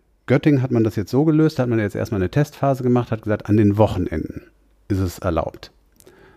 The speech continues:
sonst nicht. Und in Siegen, da hat, äh, das auch irgendwie, ich glaub, die Volt-Partei, äh, eingebracht in die Regional-, äh, ins regionale, ähm, Parlament, in den Rat. Ähm, da hat man dann, hat man's dann gleich ganz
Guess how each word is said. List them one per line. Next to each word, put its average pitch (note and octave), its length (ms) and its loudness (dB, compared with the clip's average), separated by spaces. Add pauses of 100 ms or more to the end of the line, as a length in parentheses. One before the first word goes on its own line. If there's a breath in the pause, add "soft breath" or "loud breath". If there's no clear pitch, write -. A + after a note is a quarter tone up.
(260 soft breath)
sonst F#2 320 0
nicht. - 320 -4 (240)
Und F#2 320 0
in F#2 200 0
Siegen, E3 500 2 (160)
da G2+ 200 4
hat, G#2+ 240 -2
äh, F#2+ 260 -2
das F#2+ 280 -2
auch F#2 320 -4
irgendwie, F#2 600 -2
ich - 180 -8
glaub, - 160 -6
die F2+ 120 -4
Volt-Partei, B2 800 2
äh, G2+ 240 -2
eingebracht A2+ 720 0 (500 loud breath)
in - 120 -2
die G#2+ 80 4
Regional-, G#2+ 680 4 (160)
äh, G#2 160 -2
ins G2+ 140 -2
regionale, G#2 720 2 (460)
ähm, F#2+ 220 -4
Parlament, G2+ 480 0
in G2 100 -2
den G2 100 0
Rat. G2 360 0 (560 loud breath)
Ähm, G2+ 200 4
da G2+ 120 4
hat A2+ 140 0
man A2+ 140 4
dann, G2+ 320 4
hat A2 160 -2
man's G#2+ 260 -2
dann G2+ 220 2
gleich G2 380 0
ganz E2+ 500 -2